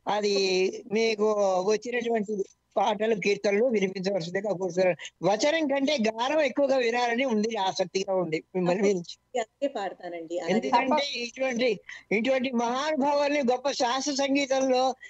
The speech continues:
Speaker 1: శాస్త్రీయ సంగీతంలో నిష్ణాతులైనటువంటి వాళ్ళని పరిచయిస్తున్నటువంటి శోభారానికి శోభారాణి గారికి నేను అభినందనలు, శుభాకాంక్షలు తెలియజేస్తూ, ఇటువంటి వాళ్ళు రావడం మాకు మహాభాగ్యం, మహావరం.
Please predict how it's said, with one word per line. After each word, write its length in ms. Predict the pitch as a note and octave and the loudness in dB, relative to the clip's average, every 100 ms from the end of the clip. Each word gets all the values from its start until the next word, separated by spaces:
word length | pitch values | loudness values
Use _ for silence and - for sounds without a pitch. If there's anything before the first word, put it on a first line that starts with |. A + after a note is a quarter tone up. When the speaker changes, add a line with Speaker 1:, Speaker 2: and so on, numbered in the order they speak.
| - - | -10 -2
Speaker 1:
శాస్త్రీయ 460 | A3+ C#4+ D#4 E4 | 0 0 0 0
సంగీతంలో 540 | C#4+ C#4+ C#4+ C#4 C#4 C4+ | -2 -2 -2 0 2 2
నిష్ణాతులైనటువంటి 1000 | A#3+ - C#4 D#4 D4+ D4 D4 C#4+ C#4+ C4+ | 0 0 0 0 0 0 2 0 0 0
వాళ్ళని 280 | C4 C4 A#3 | -2 -2 -2
పరిచయిస్తున్నటువంటి 760 | B3 B3+ C4+ - C4 B3 B3+ A3 | 0 2 0 2 -2 2 0 2
శోభారానికి 840 | A#3 C4 C4+ C4 C4 C4 B3+ A#3 - _ _ - | 2 4 2 2 0 -2 -8 -12 -16 _ _ -6
శోభారాణి 540 | A#3+ C4 C#4+ C#4+ C#4 A#3 A3 | -4 -2 -2 -2 -2 0 2
గారికి 520 | B3+ D4+ D#4 E4 D4+ | 2 0 0 0 0
నేను 240 | C#4 C4+ | 0 0
అభినందనలు, 600 | A#3+ G#3+ C4 C#4 C#4 C#4 | 0 0 0 0 0 -2
శుభాకాంక్షలు 800 | C#4 A3+ A#3+ B3+ C4+ C4 A3+ B3 | -2 0 0 2 2 0 -2 -2
తెలియజేస్తూ, 680 | A3 A3+ A3+ A3+ G#3 - D4 C#4+ - - _ | -2 -2 -2 -2 -2 -4 -4 -6 -8 -12 _
ఇటువంటి 320 | G#3+ B3 B3 C4 | 0 0 2 2
వాళ్ళు 240 | B3+ B3 | 2 0
రావడం 480 | A3+ C4 C4+ C#4 C4 | 0 0 0 -2 -2
మాకు 220 | A#3+ G#3+ - | -2 -4 -6
మహాభాగ్యం, 840 | A3 A#3+ C4 G3 A3+ B3 B3+ C4+ | -6 -6 -6 -4 -4 -4 -6 -4
మహావరం. 680 | A#3+ G3 A#3 G#3+ G#3 B3 | 0 0 2 2 2 2